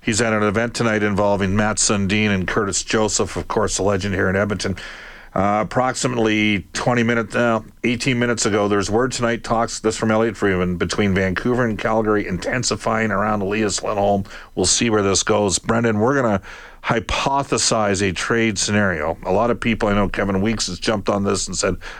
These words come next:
"What about Kuzmenko, who's been at times a healthy scratch?" He's a five and a half million dollar cap hit.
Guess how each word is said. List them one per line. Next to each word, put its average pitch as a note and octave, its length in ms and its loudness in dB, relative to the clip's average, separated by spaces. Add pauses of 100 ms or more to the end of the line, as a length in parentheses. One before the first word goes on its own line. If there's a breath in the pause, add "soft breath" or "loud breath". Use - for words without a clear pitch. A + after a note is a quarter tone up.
(100)
"What A2 160 2
about G2+ 280 0
Kuzmenko, G#2 680 0
who's F#2 200 -2
been G2 140 0
at F#2+ 120 -2
times A2 320 0
a G2 80 0
healthy G2+ 240 -2
scratch?" A2 380 -2
He's G2 160 -2
a F#2 40 2
five G#2 280 0
and G2+ 60 0
a F#2+ 40 0
half G2 200 -2
million F#2+ 220 0
dollar F2+ 220 0
cap A2 360 -6
hit. A2 180 0